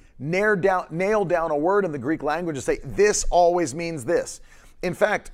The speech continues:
there's something that I use, that scholars use, called the Theological Dictionary of the New Testament. It's abbreviated the T D N T.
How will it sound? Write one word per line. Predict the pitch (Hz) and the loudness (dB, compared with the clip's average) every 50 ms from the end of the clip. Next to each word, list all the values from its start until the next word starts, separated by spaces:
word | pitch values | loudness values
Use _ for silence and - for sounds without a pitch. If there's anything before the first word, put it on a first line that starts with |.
| - | -10
there's | 139 143 175 170 160 | -4 -2 -2 -2 0
something | - - 208 214 220 220 196 170 | -2 -2 -2 -2 0 -2 0 2
that | 160 151 | 4 4
I | 139 143 175 220 | 4 4 4 2
use, | 202 165 147 135 135 156 139 | 0 -2 -2 -2 -2 -4 -4
that | 120 143 - | -4 -6 -6
scholars | - - - 147 160 196 208 175 147 123 - | -4 0 4 4 4 4 2 0 -2 -4 -4
use, | 117 117 120 135 147 - - - - _ _ _ _ - | -6 -6 -6 -8 -8 -12 -16 -20 -20 _ _ _ _ -6
called | - - 175 170 165 147 135 | 0 4 4 4 4 2 -2
the | 151 151 151 131 | -4 -4 -6 -6
Theological | - - - - - 214 208 214 202 202 185 175 185 151 - - - 165 151 | -8 -14 -14 -8 -4 0 2 2 4 4 2 2 0 -2 -4 -6 -6 -6 -6
Dictionary | 135 104 92 185 - - - - 170 143 123 123 123 127 135 | -4 -2 -2 -2 -2 -2 -4 -6 -4 -4 -4 -2 -2 -2 -2
of | 127 101 | -2 -4
the | 113 139 | -4 -6
New | 139 135 110 | -6 -6 -6
Testament. | - 170 185 202 - - - 107 90 - - | -2 0 0 0 0 -4 -10 -12 -10 -10 -12
It's | 110 - | -10 -8
abbreviated | 127 101 135 151 170 160 143 139 131 123 123 113 101 | -8 -4 -2 -2 -2 -2 -2 -2 -4 -4 -4 -6 -8
the | 104 | -12
T | - - - - 175 180 180 | -12 -14 -12 -8 -8 -6 -6
D | 156 127 160 160 151 151 139 - | -6 -6 -6 -4 -4 -4 -6 -6
N | 143 143 135 135 143 131 | -6 -8 -8 -8 -8 -10
T. | - 139 139 117 85 58 - | -8 -8 -8 -8 -8 -10 -14